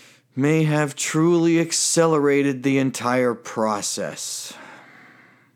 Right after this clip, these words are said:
We have been made aware of more than we are at any moment age appropriately capable of retaining. Social media has shown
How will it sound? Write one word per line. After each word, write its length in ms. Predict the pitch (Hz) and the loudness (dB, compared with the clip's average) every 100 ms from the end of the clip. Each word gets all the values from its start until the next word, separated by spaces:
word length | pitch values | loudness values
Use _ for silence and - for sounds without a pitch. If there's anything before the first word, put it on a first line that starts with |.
| _ _ _ _ _ - - _ _ | _ _ _ _ _ -20 -20 _ _
We 140 | 131 131 | 0 2
have 220 | 135 127 | 2 2
been 260 | 143 143 | 2 4
made 280 | 147 156 165 | 4 2 4
aware 680 | 170 147 147 147 151 151 143 | 2 4 2 4 2 2 2
of 220 | 135 123 | 2 0
more 580 | 131 135 147 151 156 156 | 0 2 2 2 2 0
than 300 | 139 131 123 | 0 0 2
we 200 | 131 131 | 2 2
are 680 | 123 123 123 120 120 123 - | 2 4 2 2 -2 -4 -6
at 240 | 127 117 | -4 -2
any 240 | 135 139 139 | -2 0 2
moment 520 | 135 131 131 127 120 | 2 2 2 0 0
age 320 | 135 143 135 | 0 0 0
appropriately 840 | 131 - 143 143 139 139 120 139 139 | -2 0 0 0 0 0 0 -2 -2
capable 880 | - 143 147 127 123 120 117 110 _ | -2 -2 0 -2 2 2 0 -4 _
of 220 | 120 113 113 | -4 -2 -2
retaining. 720 | 110 - 117 107 98 95 - _ _ _ _ _ _ _ _ _ _ _ _ _ _ _ _ _ _ _ _ | -4 -2 0 2 0 -4 -10 _ _ _ _ _ _ _ _ _ _ _ _ _ _ _ _ _ _ _ _
Social 380 | - 147 143 143 | -2 -2 2 2
media 400 | 151 147 143 135 | 4 4 4 2
has 260 | 135 - | 0 0
shown 800 | - - - 147 143 139 139 135 | -4 -4 2 2 4 2 2 0